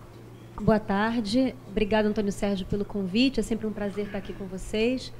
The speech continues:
Como você começou falando, é um raio-x. Obrigada. É um raio-x de leito.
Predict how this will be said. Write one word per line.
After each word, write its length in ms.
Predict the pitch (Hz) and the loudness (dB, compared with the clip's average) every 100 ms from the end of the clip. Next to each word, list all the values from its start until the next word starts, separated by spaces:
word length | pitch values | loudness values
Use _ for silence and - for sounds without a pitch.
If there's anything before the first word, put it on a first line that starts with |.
| - - - - | -14 -16 -16 -4
Como 160 | 254 262 | 2 4
você 120 | 269 | 6
começou 340 | 262 240 233 | 6 6 6
falando, 460 | 220 226 214 214 214 | 6 8 10 8 8
é 20 | |
um 80 | 226 | 6
raio-x. 800 | 214 220 214 - 233 214 - - - - - - - - - - - - | 8 8 6 2 0 0 -4 -10 -14 -16 -18 -18 -18 -18 -18 -18 -18 -18
Obrigada. 400 | - - 190 175 175 - - - 180 180 - - - - 196 | -16 -14 -14 -14 -14 -16 -18 -16 -16 -16 -16 -18 -18 -12 -4
É 80 | |
um 40 | 240 | -2
raio-x 640 | 240 240 226 - 220 190 | 0 -2 -2 -4 -4 -4
de 100 | 247 | -2
leito. 580 | 262 226 254 277 349 | 4 6 6 6 2